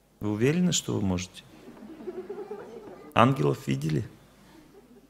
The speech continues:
Поскольку вы можете находить существа выше вас, на которые вы взираете с чувством благоговения,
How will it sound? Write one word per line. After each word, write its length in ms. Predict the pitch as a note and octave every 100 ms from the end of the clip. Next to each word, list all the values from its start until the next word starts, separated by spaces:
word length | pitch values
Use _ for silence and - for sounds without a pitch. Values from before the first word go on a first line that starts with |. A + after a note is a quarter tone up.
| _ _ - _ _ _ _ _ _ _ _ _
Поскольку 420 | B2 - E3 E3
вы 80 | D3+
можете 340 | D#3+ D#3+ -
находить 420 | C#3 C#3+ D3 C#3+ C#3
существа 520 | C#3+ - C#3+ - C#3
выше 320 | C3+ C#3 D3
вас, 300 | D#3 F3 F3
на 80 | B2+
которые 420 | C3+ C3 D3 C#3
вы 100 | C3
взираете 560 | B2 C3 C#3+ C3+ C3 C3
с 60 |
чувством 500 | - C#3+ B2+ - A#2+
благоговения, 1040 | B2 A#2+ B2 A#2+ B2 C#3+ D#3 C3 G2+ F#2+